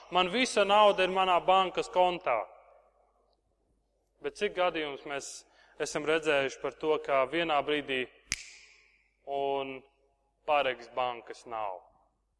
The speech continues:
Un tad ir lieli raksti par to, kā cilvēki ļoti, ļoti bēdājas par to, ka viss ir pazudis vienā brīdī. Nozagts, kāds ir nozacis to.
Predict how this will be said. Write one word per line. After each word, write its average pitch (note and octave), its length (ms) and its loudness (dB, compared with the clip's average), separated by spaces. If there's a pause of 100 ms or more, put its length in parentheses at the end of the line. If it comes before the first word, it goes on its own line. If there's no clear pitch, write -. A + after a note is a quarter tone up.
(540)
Un B2 120 -20
tad B2 120 -12
ir B2 120 -8
lieli D3 340 0
raksti C3 400 -2
par A#2+ 220 -8
to, C3 260 -2 (800)
kā A#2+ 180 -2 (2000)
cilvēki B2 480 -4
ļoti, C3+ 480 -4
ļoti B2 240 -6
bēdājas A2+ 760 -6
par - 180 -20
to, A#2+ 180 -10
ka A#2+ 80 -18
viss A#2 240 -14
ir A#2+ 80 -18
pazudis - 640 -12
vienā A#2 320 -12
brīdī. A#2 380 -14 (1400)
Nozagts, C#3+ 880 -6
kāds C3+ 420 -4
ir B2+ 160 -12
nozacis C3 600 -12
to. F#2+ 160 -20